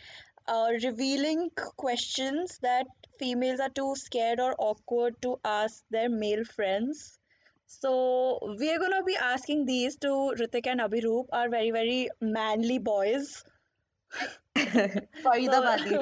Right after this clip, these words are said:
Speaker 1: So, <laughs> very, very manly, hairy Faridabadi boys. So let's get
Speaker 2: And,
Speaker 1: this
Speaker 2: uh, half
Speaker 1: started.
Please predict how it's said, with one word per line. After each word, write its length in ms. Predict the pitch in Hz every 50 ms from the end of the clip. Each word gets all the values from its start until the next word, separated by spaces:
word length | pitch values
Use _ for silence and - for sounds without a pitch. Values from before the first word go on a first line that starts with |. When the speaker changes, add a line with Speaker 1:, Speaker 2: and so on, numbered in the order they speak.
| 262 294 -
Speaker 1:
So, 320 | - 359 302 294 294 320 -
<laughs> 60 | - _ _ _ _ _ _ _ -
very, 460 | 381 359 320 - - - 240 262 262
very 160 | 277 277 285 294
manly, 520 | 277 254 233 220 226 233 254 262 294 285
hairy 360 | 226 220 233 233 233 247 262
Faridabadi 560 | 269 - 254 233 226 214 226 233 226 226 240
boys. 420 | 202 208 202 196 196 220 277 339 - - - -
So 220 | - - - 240 233
let's 400 | 233 240 247 247 254 262 - -
get 140 | 262 269 -
Speaker 2:
And, 160 | 294 294 277
Speaker 1:
this 100 | 247 233
Speaker 2:
uh, 140 | 226 220 226
half 20 |
Speaker 1:
started. 800 | 220 - 262 240 240 240 247 294 302 285 269 262 262 226 233 -